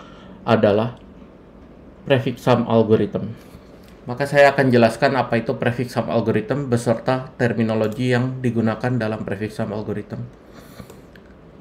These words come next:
Prefix sum of k adalah jumlah dari k elemen pertama di dalam array of integers. Jadi misalnya kita diberikan array of integers empat,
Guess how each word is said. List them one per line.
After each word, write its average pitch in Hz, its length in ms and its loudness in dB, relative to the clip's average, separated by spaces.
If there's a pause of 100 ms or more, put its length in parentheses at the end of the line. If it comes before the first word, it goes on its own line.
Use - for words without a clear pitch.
(320)
Prefix 190 320 4
sum 160 240 4
of 123 160 -2
k 143 320 2
adalah 107 560 -2 (480)
jumlah 151 400 6
dari 143 320 4
k 156 160 2
elemen 135 480 0
pertama 131 480 -2
di 123 160 -2
dalam 117 400 0 (1300)
array 131 400 2 (400)
of 120 160 2
integers. 110 640 -2 (960)
Jadi 131 160 4
misalnya 147 400 4
kita 160 240 2
diberikan 127 480 2
array 127 160 2
of 117 160 0
integers 123 480 0
empat, 127 400 -2